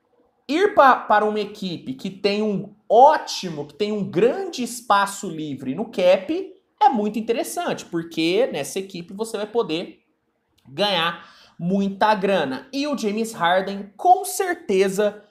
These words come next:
vai querer um, assinar um baita de um contrato, porque esse provavelmente vai ser o seu último grande contrato da carreira. Então,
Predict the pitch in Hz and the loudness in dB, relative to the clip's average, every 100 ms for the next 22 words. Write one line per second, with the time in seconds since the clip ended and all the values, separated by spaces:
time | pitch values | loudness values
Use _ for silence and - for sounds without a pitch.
0 | _ 139 196 220 - 226 160 160 170 - | _ 4 4 4 0 -2 0 -2 -4 -10
1 | _ 190 240 262 - 208 - 269 214 170 | _ -10 -8 -8 -8 -6 -6 -6 -4 -2
2 | 190 277 254 135 165 165 190 196 190 160 | -2 -2 -6 2 6 6 6 2 -2 -4
3 | 165 214 226 185 170 170 - 226 226 269 | -6 -4 -4 -2 -2 -2 -6 -10 -6 -2
4 | 202 226 240 247 - 156 143 147 233 185 | 0 0 -2 -10 -6 -4 -2 -2 -2 -4
5 | 214 - - _ - - 226 233 - 220 | -8 -10 -18 _ -20 2 4 4 0 -4
6 | 220 - 240 233 262 339 - 330 311 180 | -4 -4 -2 2 0 0 -4 -6 -6 -6
7 | 143 202 233 262 226 233 - 226 226 170 | -2 0 0 -2 -6 -6 -2 -2 -2 2
8 | 165 165 - 180 - _ _ _ 131 156 | 2 0 -6 -14 -16 _ _ _ 4 6
9 | 156 - 190 185 143 123 170 220 - 359 | 6 6 8 8 6 -4 -4 -2 4 6
10 | 320 - - | 6 2 -8